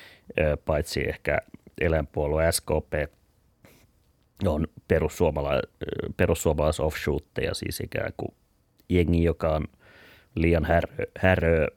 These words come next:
tota, persuihin, niin ikään kuin ovat peru-, jokainen on perustanut oman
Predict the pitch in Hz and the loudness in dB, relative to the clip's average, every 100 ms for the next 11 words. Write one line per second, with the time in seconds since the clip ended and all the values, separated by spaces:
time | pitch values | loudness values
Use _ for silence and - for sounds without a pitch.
0 | _ - - - - 76 - _ _ _ | _ -12 -8 -6 -4 -6 -6 _ _ _
1 | - 85 78 78 - - - - - _ | -4 0 2 0 -4 -4 -6 -8 -10 _
2 | _ _ - 82 - - - - - - | _ _ -8 -6 -8 -12 -16 -12 -10 -12
3 | - - - _ _ _ _ _ _ _ | -12 -12 -14 _ _ _ _ _ _ _
4 | _ 82 71 - _ _ _ _ 82 78 | _ -6 -6 -8 _ _ _ _ -2 0
5 | - - - _ - 64 - - _ - | -4 -10 -12 _ -14 -12 -12 -18 _ -4
6 | 76 - 82 110 113 85 82 - 80 78 | -4 0 0 2 2 0 -2 -4 -8 -6
7 | 80 80 | -4 -4